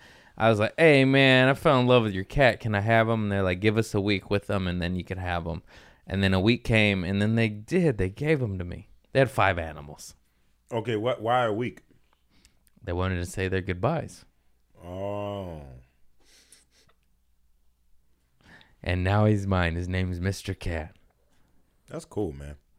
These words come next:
Speaker 1: Do you have any animals?
Speaker 2: No. I used to have a dog.
Speaker 1: Oh, dogs are the best until I found out about cats. <laughs>
Speaker 2: Why do you like cats so much? They're just not too much
Speaker 1: As
Speaker 2: to
Speaker 1: a
Speaker 2: deal with?
Speaker 1: Exactly. As a comic and, and, like,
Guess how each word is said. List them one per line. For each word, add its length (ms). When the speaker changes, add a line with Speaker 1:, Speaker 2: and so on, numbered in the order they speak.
Speaker 1:
Do 80
you 60
have 80
any 200
animals? 520
Speaker 2:
No. 480
I 60
used 120
to 40
have 80
a 40
dog. 340
Speaker 1:
Oh, 300
dogs 380
are 80
the 100
best 440
until 340
I 100
found 300
out 120
about 260
cats. 420
<laughs> 180
Speaker 2:
Why 1500
do 60
you 60
like 180
cats 220
so 80
much? 180
They're 100
just 200
not 240
too 60
much 100
Speaker 1:
As 120
Speaker 2:
to 60
Speaker 1:
a 60
Speaker 2:
deal 100
with? 140
Speaker 1:
Exactly. 560
As 220
a 60
comic 580
and, 280
and, 440
like, 280